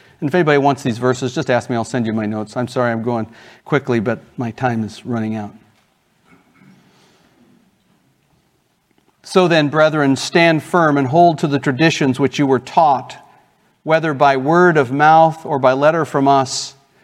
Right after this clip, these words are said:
Now may the Lord Jesus Christ himself and God our Father, who has loved us and given us eternal comfort and good hope by grace, comfort and strengthen your hearts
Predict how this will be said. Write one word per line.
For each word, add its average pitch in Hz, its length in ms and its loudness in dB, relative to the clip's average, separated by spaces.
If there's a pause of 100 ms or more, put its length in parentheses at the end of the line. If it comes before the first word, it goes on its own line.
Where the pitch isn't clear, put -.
(380)
Now 170 240 4
may 170 220 2
the 151 140 2
Lord 156 400 2
Jesus 160 440 0
Christ 160 500 0
himself 151 540 2
and 131 140 -6
God 151 300 4
our 147 160 2
Father, 151 460 2
who 147 120 -4
has 120 220 0
loved 151 340 2
us 156 220 2
and 127 120 -4
given 151 240 0
us 156 220 2
eternal 165 680 0
comfort 170 600 -2
and 127 240 -2
good 151 240 -2
hope 165 400 -2
by 160 160 4
grace, 131 460 -2 (340)
comfort 190 560 2 (220)
and 123 160 -2
strengthen 180 800 0
your 123 160 2
hearts 165 580 0